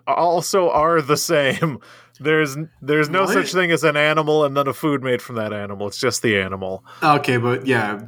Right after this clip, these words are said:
Speaker 2: that's why cow and beef. Come on, use your
Speaker 1: Listen,
Speaker 2: head.
Speaker 1: listen.
Speaker 2: Use your head.
Speaker 1: They're the same.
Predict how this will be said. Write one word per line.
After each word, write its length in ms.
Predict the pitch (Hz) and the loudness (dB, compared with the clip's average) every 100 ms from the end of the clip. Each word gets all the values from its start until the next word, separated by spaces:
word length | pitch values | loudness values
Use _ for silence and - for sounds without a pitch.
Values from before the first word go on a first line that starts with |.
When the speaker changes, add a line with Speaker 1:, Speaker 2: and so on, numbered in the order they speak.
| - | -8
Speaker 2:
that's 260 | - 127 - | -2 -2 2
why 200 | 143 131 | 0 0
cow 360 | - 127 127 120 | 0 2 2 2
and 220 | 113 107 | -4 -4
beef. 680 | 135 127 113 - - - - - - _ | -2 0 -2 -6 -14 -18 -20 -20 -20 _
Come 180 | - 139 | -4 0
on, 400 | 113 92 71 87 _ - | 0 -2 -6 -16 _ -6
use 220 | 127 120 | -4 2
your 80 | 170 | 2
Speaker 1:
Listen, 240 | - 147 | 2 -2
Speaker 2:
head. 140 | 104 - _ _ - | -2 -14 _ _ -8
Speaker 1:
listen. 340 | 135 160 120 120 | 2 2 4 2
Speaker 2:
Use 20 | |
your 80 | 131 | 2
head. 420 | 139 104 90 - _ - | -2 -2 -6 -16 _ -12
Speaker 1:
They're 320 | 113 143 147 | -2 2 2
the 160 | 127 139 | 0 -2
same. 440 | - 117 95 87 | 0 0 0 -8